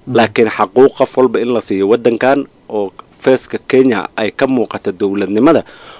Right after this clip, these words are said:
Speaker 2: waa wax dastuuri. Marka hadda, eh, waxaas waa gobolka waxaad sii,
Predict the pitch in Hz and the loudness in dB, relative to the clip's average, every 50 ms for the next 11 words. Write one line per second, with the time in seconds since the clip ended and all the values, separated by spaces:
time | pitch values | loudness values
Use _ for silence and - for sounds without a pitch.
0 | - _ 113 120 139 156 147 135 117 - - - - 131 123 104 85 - - - | -6 _ 4 6 6 6 4 2 -2 -6 -4 0 2 4 4 2 0 -4 -8 -16
1 | _ _ _ _ - - - - - - _ 131 147 151 - 143 123 123 139 131 | _ _ _ _ -20 -20 -20 -20 -20 -8 _ 2 2 2 4 2 2 2 2 2
2 | 135 135 135 - - _ _ _ - - 127 117 110 110 110 107 107 107 110 107 | 2 2 2 0 -2 _ _ _ -8 -4 -2 -2 0 0 0 0 0 0 0 2
3 | 110 127 143 123 123 123 120 - - 120 123 127 131 120 107 101 - - - - | 2 2 2 2 0 -2 -4 -2 0 2 4 4 6 4 4 2 0 -4 -10 -18
4 | - _ _ - 127 117 147 139 143 123 - - 104 95 113 131 - - 135 139 | -20 _ _ -16 -2 2 4 4 4 4 4 2 2 2 0 -2 -2 0 0 0
5 | 147 - | 0 0